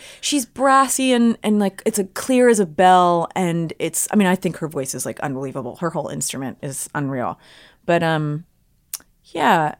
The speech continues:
Speaker 2: And then when I would, like, audition for things, I would also try and, like, mask it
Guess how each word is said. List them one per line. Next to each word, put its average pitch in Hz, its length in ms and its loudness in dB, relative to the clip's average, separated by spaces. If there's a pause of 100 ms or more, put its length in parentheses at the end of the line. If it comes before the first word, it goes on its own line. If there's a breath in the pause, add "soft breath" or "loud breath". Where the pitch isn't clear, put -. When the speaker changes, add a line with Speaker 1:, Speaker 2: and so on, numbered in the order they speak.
Speaker 2:
And 247 120 4
then 285 120 2
when 285 100 2
I 277 80 2
would, 269 100 2
like, 247 200 0
audition 277 520 -4
for 214 160 -6
things, 170 680 -6 (540 soft breath)
I 196 120 4
would 190 140 2
also 202 320 -2
try 190 240 -6
and, 170 140 -2
like, 156 220 -8
mask 151 440 -6
it 143 160 -10